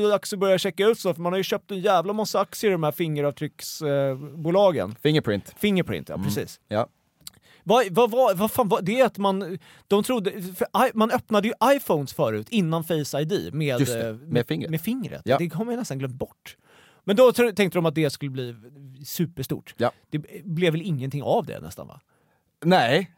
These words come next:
Speaker 2: och bara ännu ett jättebra exempel på, alltså, risken med teknikbolag. Teknikrisken.
Speaker 1: Ja.
Speaker 2: Att någonting som känns hett nu kan vara obsolet, eh, två, tre år senare.
Speaker 1: Överflödigt.
Speaker 2: Ja.
Speaker 1: Ja.
Speaker 2: För sen kom ju ögon i, alltså, det var ju ö-,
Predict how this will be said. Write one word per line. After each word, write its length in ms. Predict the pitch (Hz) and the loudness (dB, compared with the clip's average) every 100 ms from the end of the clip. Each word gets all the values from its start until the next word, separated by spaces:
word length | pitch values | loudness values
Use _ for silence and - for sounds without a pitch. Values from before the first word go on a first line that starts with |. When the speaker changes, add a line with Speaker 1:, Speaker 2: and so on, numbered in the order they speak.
| - | -2
Speaker 2:
och 140 | 151 | 2
bara 200 | 147 135 | 4 6
ännu 300 | 127 135 143 | 6 4 2
ett 240 | 139 _ | -2 _
jättebra 460 | 80 135 120 110 143 | -4 -2 0 4 4
exempel 380 | 123 113 95 104 | 4 0 -2 -6
på, 420 | - 98 95 87 - - | -6 -2 0 -2 -8 -10
alltså, 180 | 107 101 | -6 -2
risken 500 | 117 143 - - 113 | 0 0 -2 -6 -4
med 120 | 104 | -6
teknikbolag. 640 | - - 107 - 117 - | -10 -10 -10 -4 -4 -4
Teknikrisken. 840 | - - 143 123 123 156 160 - - | -6 -2 -2 0 2 2 0 -4 -4
Speaker 1:
Ja. 200 | - 101 - | -2 -4 -2
Speaker 2:
Att 160 | 113 | -2
någonting 380 | 113 120 107 113 | 0 -2 -2 -6
som 120 | 101 | -6
känns 220 | 104 107 98 | -6 -4 0
hett 240 | 139 - | -2 -2
nu 140 | 131 104 | -6 -6
kan 160 | 101 | -4
vara 100 | 95 | -4
obsolet, 500 | 90 - 104 85 - | -6 -8 -8 -10 -12
eh, 60 | - - - - - | -14 -12 -14 -16 -12
två, 160 | 87 | -12
tre 180 | - 87 | -10 -10
år 60 | 85 | -8
senare. 360 | 95 92 87 - | -8 -8 -10 -2
Speaker 1:
Överflödigt. 800 | 180 135 127 156 120 87 - - | 0 0 -2 -2 -2 -4 -12 -6
Speaker 2:
Ja. 180 | 110 - | -6 -4
Speaker 1:
Ja. 200 | - 104 - | -6 -6 -4
Speaker 2:
För 80 | 135 | 0
sen 180 | 165 | 0
kom 240 | 160 175 175 | 2 0 2
ju 180 | 117 - _ _ _ _ - | 0 -2 _ _ _ _ 0
ögon 500 | 123 104 98 92 87 _ - | 2 2 -2 -4 -8 _ -8
i, 140 | 101 101 | -4 -2
alltså, 240 | 107 107 | -4 -6
det 80 | 107 | -2
var 80 | 120 | 0
ju 80 | |
ö-, 240 | 110 120 | 2 2